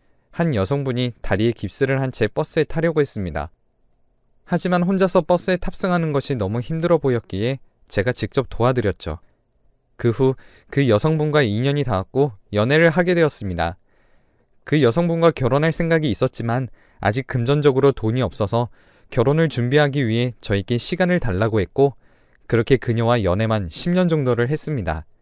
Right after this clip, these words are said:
그리고 충분히 돈을 모은 뒤 삼십 대 후반에 결혼을 하게 되었네요. 그 당시에는 주위 사람들에 비해 다소 늦은 결혼을 했습니다.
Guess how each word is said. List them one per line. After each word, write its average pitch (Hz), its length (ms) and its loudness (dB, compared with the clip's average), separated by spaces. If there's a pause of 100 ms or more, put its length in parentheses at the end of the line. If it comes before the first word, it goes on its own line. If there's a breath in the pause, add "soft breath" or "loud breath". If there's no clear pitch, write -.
(760)
그리고 147 300 2
충분히 180 420 0
돈을 131 320 0
모은 113 300 0
뒤 127 240 -2
삼십 - 420 0
대 180 80 4
후반에 160 380 2
결혼을 123 440 0
하게 156 180 -2
되었네요. 95 560 -4 (840)
그 - 120 -2
당시에는 127 600 0 (300 soft breath)
주위 - 260 -2
사람들에 151 500 4
비해 120 400 0
다소 120 320 0
늦은 107 300 -2
결혼을 123 360 -2
했습니다. 117 580 -4